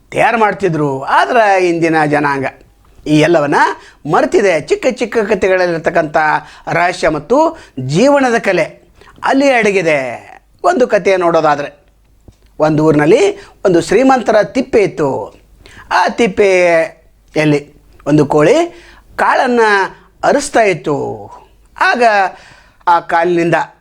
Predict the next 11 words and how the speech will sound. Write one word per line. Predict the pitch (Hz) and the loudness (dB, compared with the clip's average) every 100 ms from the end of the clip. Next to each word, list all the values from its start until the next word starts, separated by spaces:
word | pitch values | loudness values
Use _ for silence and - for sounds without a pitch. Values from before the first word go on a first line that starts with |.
| _ _ _ - _ _ - | _ _ _ -20 _ _ -10
ಕಾಳಗಳನ್ನ | - 175 175 156 156 156 147 | -2 -2 0 -2 -2 -2 -2
ತೆಗೆದು | 160 165 294 320 - - _ _ - _ - | 0 2 2 2 -4 -20 _ _ -20 _ -4
ತಿಂತಾ | - 359 - | 0 0 0
ಇತ್ತು. | 240 202 151 165 147 135 120 - - - | 0 -2 -2 0 0 0 -6 -10 -20 -6
ನಂತರ | 262 339 302 | -2 0 2
ಇದನ್ನ | 247 214 196 190 180 | 2 2 2 0 0
ಒಬ್ಬ | 170 165 170 160 151 - _ | 0 2 2 2 -2 -10 _
ಸನ್ಯಾಸಿ | - 170 170 156 - - - - _ _ _ _ - | -6 -2 0 0 0 0 -4 -18 _ _ _ _ -6
ಸಮೀಪದಿಂದ | 240 269 214 196 190 | 0 0 2 2 2
ಬಂದು | 170 165 190 320 330 - _ _ _ | 2 2 2 2 0 -8 _ _ _
ನೋಡ್ತಾನೆ. | 143 220 285 240 233 196 165 139 123 | 0 2 2 0 0 0 -2 -4 -8